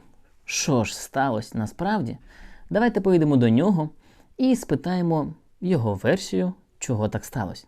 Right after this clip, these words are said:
До речі, хочу представити вам новенький смартфон Doogee V тридцять Pro. В мене до цього був двадцять Pro, і він досить таки крутий. Чим його особливість? В тим, що він має цікавий, дійсно цікавий, крутецький дизайн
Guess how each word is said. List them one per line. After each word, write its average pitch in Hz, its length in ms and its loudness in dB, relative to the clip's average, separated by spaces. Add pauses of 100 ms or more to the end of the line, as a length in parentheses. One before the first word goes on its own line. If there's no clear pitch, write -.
До 120 200 0
речі, 196 200 0
хочу 190 220 -4
представити 160 580 -6
вам 156 220 -2 (120)
новенький 127 720 -4
смартфон 113 540 -10 (360)
Doogee 165 560 -4
V 143 160 -6
тридцять 127 540 -6
Pro. 117 380 -6
В 151 60 -8
мене 202 140 -8
до 185 100 -2
цього 175 200 -6
був 151 180 -6
двадцять 117 420 -8
Pro, 247 200 -6
і 254 180 -10
він 202 480 -6
досить 165 300 -6
таки 143 300 -6 (300)
крутий. 143 440 -2 (220)
Чим 190 220 -2
його 165 180 -4
особливість? 160 580 -4
В - 20 -20
тим, 156 200 -4
що 147 260 0
він 147 200 -2
має 131 440 -6 (760)
цікавий, 98 600 -8 (360)
дійсно 110 420 -8
цікавий, 101 600 -12
крутецький 123 720 -8 (120)
дизайн 117 580 -8